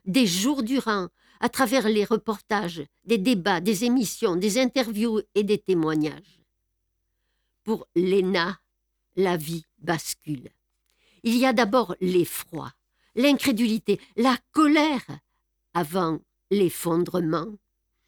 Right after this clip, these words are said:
Dans les semaines qui suivent, elle reste chez elle, les volets clos.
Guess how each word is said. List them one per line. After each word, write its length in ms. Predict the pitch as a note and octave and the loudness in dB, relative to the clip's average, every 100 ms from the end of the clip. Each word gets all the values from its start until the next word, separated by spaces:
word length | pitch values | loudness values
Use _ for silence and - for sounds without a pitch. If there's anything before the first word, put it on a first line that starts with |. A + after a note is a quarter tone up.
| _ _ _ | _ _ _
Dans 140 | B3 B3 | 2 4
les 140 | B3+ | 4
semaines 500 | - C#4+ C4 C4+ A#3+ | 2 2 4 4 2
qui 160 | - A3 | 0 -2
suivent, 540 | - A#3 B3 G#3 A3+ - _ _ _ _ _ _ - | 0 0 0 -2 -8 -10 _ _ _ _ _ _ -2
elle 180 | G#3 | 0
reste 440 | G3+ A3+ G#3+ - G3 | 2 0 -2 -2 -2
chez 220 | - G3 | 0 0
elle, 520 | D#3+ F3+ E3 E3 E3+ - _ _ _ - | 0 0 0 -2 -4 -12 _ _ _ -2
les 160 | F#3+ | 0
volets 480 | D3 F#3 F3 E3+ D#3 _ _ | 2 0 2 0 -2 _ _
clos. 400 | D#3+ D#3 D3 | -2 -2 -2